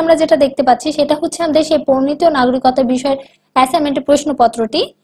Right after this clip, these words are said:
দেখো, এখানে বলা হয়েছে আমাদের অ্যাসাইনমেন্ট বা নির্ধারিত কার্যক্রম হচ্ছে তিন, এবং যে অধ্যায় থেকে আমাদেরকে অ্যাসাইনমেন্টটি করতে বলা হয়েছে, সেটি হচ্ছে দ্বিতীয় অধ্যায়, অর্থাৎ নাগরিকতা, নাগরিক ও নাগরিকতা।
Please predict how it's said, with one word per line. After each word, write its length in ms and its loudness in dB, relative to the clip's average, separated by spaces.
দেখো, 260 0
এখানে 260 0
বলা 260 4
হয়েছে 340 0
আমাদের 260 2
অ্যাসাইনমেন্ট 520 0
বা 80 4
নির্ধারিত 420 2
কার্যক্রম 580 0
হচ্ছে 240 -2
তিন, 180 -2
এবং 200 2
যে 100 2
অধ্যায় 300 0
থেকে 160 -2
আমাদেরকে 380 0
অ্যাসাইনমেন্টটি 400 -2
করতে 320 0
বলা 200 2
হয়েছে, 400 -2
সেটি 260 -2
হচ্ছে 280 -2
দ্বিতীয় 380 0
অধ্যায়, 340 0
অর্থাৎ 280 0
নাগরিকতা, 640 0
নাগরিক 400 0
ও 80 2
নাগরিকতা। 640 0